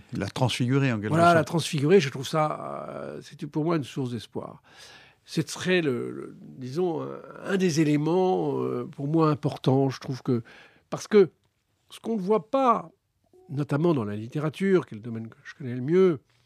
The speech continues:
Speaker 2: on a le sentiment que les écrivains sont des gens égoïstes, qui sont tournés vers eux-mêmes, et,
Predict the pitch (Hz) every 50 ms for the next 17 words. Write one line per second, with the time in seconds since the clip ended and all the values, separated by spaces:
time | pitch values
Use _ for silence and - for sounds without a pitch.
0 | - _ _ _ _ _ _ - - - - - 139 147 170 170 - - 180 165
1 | - - 165 165 180 190 190 196 196 185 151 - 147 147 135 147 - - - 151
2 | 160 170 175 143 - 156 131 127 123 135 143 147 147 143 143 143 135 135 139 135
3 | - - - - - 127 120 117 127 123 123 131 139 143 143 151 151 135 - -
4 | - - 139 131 113 120 110 - - 135 131 127 107 117 113 113 113 104 98 113
5 | 120 113 110 117 117 113 113 117 117 113 117 104 95